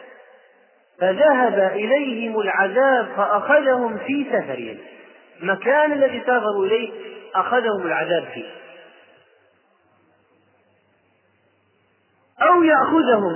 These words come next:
الحالة الثالثة، أو يأخذهم على تخوف، يعني هم يترقبون أن يحدث شيء، يخافون من حدوث شيء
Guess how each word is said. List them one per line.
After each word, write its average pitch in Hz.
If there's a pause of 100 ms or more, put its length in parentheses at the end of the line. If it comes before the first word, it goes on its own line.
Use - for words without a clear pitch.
(120)
الحالة 214
الثالثة، 151 (500)
أو 262
يأخذهم 240
على 220
تخوف، 170 (800)
يعني 175
هم 240
يترقبون 226
أن 185
يحدث 170
شيء، - (580)
يخافون 254
من 269
حدوث 240
شيء -